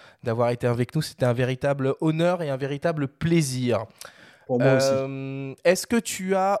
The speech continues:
Speaker 1: outre ton exposition, qui, je le rappelle, est encore accrochée jusqu'au dix mai, si je ne dis pas de bêtises, sur, euh, les grilles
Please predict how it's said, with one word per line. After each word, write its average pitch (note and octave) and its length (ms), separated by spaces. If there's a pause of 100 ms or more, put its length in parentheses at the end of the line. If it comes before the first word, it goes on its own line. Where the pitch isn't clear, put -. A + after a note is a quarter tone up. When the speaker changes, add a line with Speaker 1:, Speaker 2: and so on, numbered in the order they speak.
Speaker 1:
outre - 440
ton D3 180
exposition, D#3 640
qui, C3+ 140
je A#2+ 80
le A#2+ 80
rappelle, B2 360
est A#2+ 120
encore B2 320
accrochée B2 500
jusqu'au B2 380
dix C3 320
mai, C#3+ 200
si A#2+ 280
je A#2 120
ne A#2+ 80
dis A#2+ 140
pas C#3 160
de C3+ 60
bêtises, C3+ 380 (320)
sur, E3+ 500
euh, A#2+ 180
les A#2+ 180
grilles B2+ 600